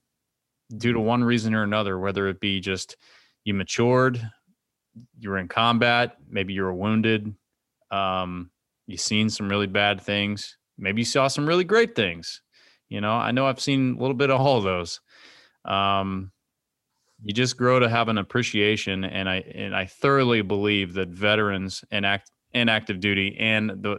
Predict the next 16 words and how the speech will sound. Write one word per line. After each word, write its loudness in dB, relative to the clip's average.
the -4
fallen -2
are 4
the 2
example, -2
the -4
example, -4
and -6
I -6
say -2
that -2
wholeheartedly, -2
the 0
example 0
of -6
what 0